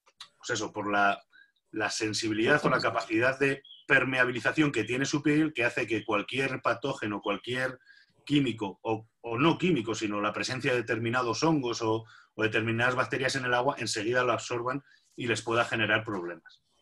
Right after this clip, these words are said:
Bueno, y aquí despedía las salamandras, pues una larvita muy simpática.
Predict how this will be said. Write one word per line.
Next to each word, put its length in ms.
Bueno, 300
y 60
aquí 140
despedía 400
las 120
salamandras, 540
pues 160
una 360
larvita 460
muy 180
simpática. 540